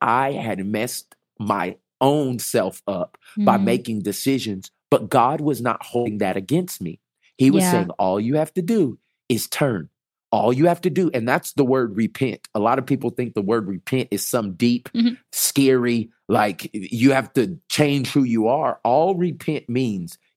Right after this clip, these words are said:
Speaker 1: is to turn.
Speaker 2: So good.
Speaker 1: And what I had to do every day was turn. Decide to turn off the computer. Decide to turn to the word of God.
Speaker 2: Mm-hmm.
Speaker 1: Decide to turn to Natalie and tell her the truth. And when I turned, when I repented and I turned to God,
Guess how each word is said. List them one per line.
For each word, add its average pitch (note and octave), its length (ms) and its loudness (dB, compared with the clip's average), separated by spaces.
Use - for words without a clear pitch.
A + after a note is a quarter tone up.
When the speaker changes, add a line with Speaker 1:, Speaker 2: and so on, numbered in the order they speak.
Speaker 1:
is A#2 240 0
to G#2 160 -2
turn. E2+ 520 -4
Speaker 2:
So F#3 320 -4
good. F3 100 -8
Speaker 1:
And F3 280 -2
what B2+ 140 2
I D3+ 140 4
had D#3+ 200 0
to B2+ 60 -6
do A2+ 400 0
every B2+ 320 2
day G#2+ 400 -2
was F#2+ 220 -4
turn. F2+ 440 -4
Decide C3 560 2
to - 80 -2
turn A#2+ 320 -2
off A2+ 400 2
the C3+ 140 2
computer. A#2+ 500 -2
Decide B2+ 440 2
to A2 80 -4
turn C#3 480 -2
to D3 280 2
the A2+ 120 0
word A2+ 240 0
of F#2 100 -4
God. G2 340 -2
Speaker 2:
Mm-hmm. F#3+ 460 0
Speaker 1:
Decide B2 460 0
to A2+ 100 -6
turn C3+ 440 -2
to C#3+ 120 -4
Natalie A#2+ 500 -4
and G#2+ 100 -6
tell A#2 180 0
her A#2 120 -2
the G#2 160 -4
truth. B2 320 -6
And A2+ 100 -6
when C#3+ 140 0
I F3+ 100 0
turned, C#3 480 -2
when G#2+ 180 -2
I D3 100 4
repented C#3 640 -2
and G2+ 100 -4
I G2+ 100 -2
turned D3 400 -2
to - 80 -6
God, A2+ 380 -2